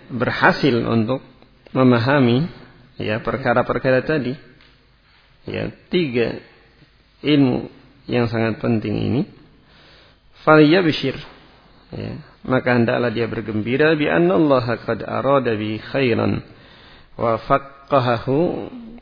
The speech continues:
fid dini. Maka hendaklah dia bergembira, ya, bahasanya Allah Subhanahu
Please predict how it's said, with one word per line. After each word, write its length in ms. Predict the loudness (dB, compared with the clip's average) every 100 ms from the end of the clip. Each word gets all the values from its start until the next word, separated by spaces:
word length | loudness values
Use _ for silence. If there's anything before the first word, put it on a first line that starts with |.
| -14
fid 260 | -8 -8 -6
dini. 480 | -4 0 0 -2 -6 -12 -20 _ _ _ _ _ _ _ _ _ _ _ _ _ _ _ _ _
Maka 240 | 0 2 4
hendaklah 320 | 4 2 0
dia 160 | 0
bergembira, 720 | -2 -2 0 0 2 2 0 -2 -14 -20 -20 _ _ _ _ _
ya, 320 | -8 -8 -8 -6
bahasanya 520 | -4 -2 2 4 4
Allah 180 | 2 0
Subhanahu 520 | -2 -2 0 0 0